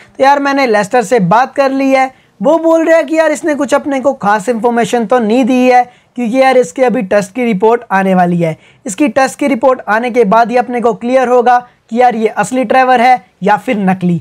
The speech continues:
तो चलो यार ये डॉक्टर साहब से पूछ लेते हैं कि यार ये ट्रेवर असली है या फिर नकली। तो finally यार अपने को सब कुछ क्लियर हो चुका है, ट्रेवर की रिपोर्ट आ चुकी है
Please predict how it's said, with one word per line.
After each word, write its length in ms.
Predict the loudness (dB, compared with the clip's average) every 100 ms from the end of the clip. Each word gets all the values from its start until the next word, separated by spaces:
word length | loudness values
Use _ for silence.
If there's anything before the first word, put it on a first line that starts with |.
| -2
तो 80 | -2
चलो 280 | 0 2 2
यार 220 | 2 2
ये 140 | 2 0
डॉक्टर 320 | 0 -2 -4
साहब 180 | -2 0
से 160 | -2 -2
पूछ 300 | -2 -2 0
लेते 260 | -2 0
हैं 260 | -2 -2 -4 _ _ 0
कि 60 |
यार 180 | 2 2
ये 160 | 0 0
ट्रेवर 360 | 0 0 -2
असली 400 | -2 -4 -2 -2
है 240 | 0 0 -2 -2
या 180 | 0 0
फिर 200 | 0 0
नकली। 380 | 0 -2 -6 -8 -10 _
तो 100 | -4
finally 480 | 0 0 2 2 4
यार 220 | 2 2
अपने 280 | 0 -2 -2
को 100 | -2
सब 180 | -2 -4
कुछ 180 | -8 -6
क्लियर 300 | -2 0 2
हो 200 | 0 0
चुका 260 | 0 0 2
है, 280 | 2 0 -4 _ 0
ट्रेवर 320 | 0 2 -2
की 120 | -4
रिपोर्ट 460 | -4 0 0 2 -2
आ 100 | -2
चुकी 320 | -4 -6 -2
है 240 | 2 2